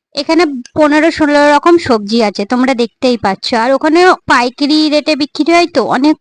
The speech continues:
কম দাম। আর ওখানে যেতে হবে সন্ধেবেলা, আগেই বললাম, সন্ধে বা রাতে। আর এই দেখো, ছশো টাকা কেজি ইলিশ মাছ ওখানে, আর আমাদের এখানে হলে এই ইলিশ মাছ বারোশো টাকা কেজি নিত,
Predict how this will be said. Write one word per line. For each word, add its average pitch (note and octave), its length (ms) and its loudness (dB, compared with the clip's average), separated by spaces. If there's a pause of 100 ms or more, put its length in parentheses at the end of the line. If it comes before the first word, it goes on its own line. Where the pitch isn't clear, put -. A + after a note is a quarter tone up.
(100)
কম A3+ 180 2 (160)
দাম। F#3+ 140 -2 (580)
আর G#3 180 0
ওখানে D4 300 0
যেতে C4+ 240 -2
হবে B3+ 180 0 (400)
সন্ধেবেলা, A#3 560 0
আগেই A3+ 280 -2
বললাম, G#3+ 260 -2 (100)
সন্ধে G#3+ 320 -2
বা G#3+ 160 -2
রাতে। F#3+ 240 -8 (140)
আর G#3+ 100 -2
এই C4 140 0
দেখো, A3+ 400 -2 (440)
ছশো A#3+ 420 0 (120)
টাকা D4+ 200 2
কেজি D4 360 0 (100)
ইলিশ B3 220 0 (120)
মাছ G#3+ 160 0 (100)
ওখানে, F#3 320 -4 (140)
আর F#3+ 80 -4
আমাদের A3 440 -2
এখানে B3 240 -2
হলে D4 180 0 (140)
এই A#3 140 -4
ইলিশ A3+ 220 -2
মাছ C#4 180 0 (120)
বারোশো G3 300 -2
টাকা G#3+ 240 -4
কেজি G3+ 380 -4
নিত, F3+ 160 -4